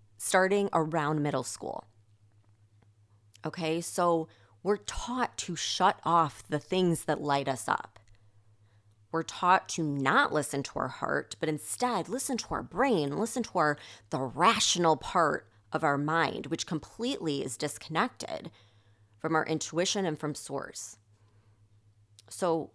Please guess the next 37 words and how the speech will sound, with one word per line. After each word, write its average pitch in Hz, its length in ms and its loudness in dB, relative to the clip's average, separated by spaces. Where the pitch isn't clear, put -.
we're, 175 240 0
it's - 200 -4
something 214 220 2
we're 185 160 0
taught - 640 2
to 156 100 -6
shut - 340 -4
down. 92 280 -4
It's - 180 -10
not 165 200 2
that 202 120 -4
you're 185 140 -2
not - 360 -2
good 151 180 0
at 214 180 4
it. 233 140 2
It's - 160 -8
not 151 160 -2
that - 100 -10
you 151 80 -8
don't 147 220 -2
know 156 140 -2
how 147 580 0
to - 160 -8
access 151 420 -2
your 165 80 -4
intuition. 156 640 -6
We 151 200 -6
all 143 420 2
do. 160 420 -4
We've 170 180 -6
just - 260 -4
been 160 160 -4
taught - 640 -2
to - 120 -6
suppress - 580 -6
it. 82 160 -12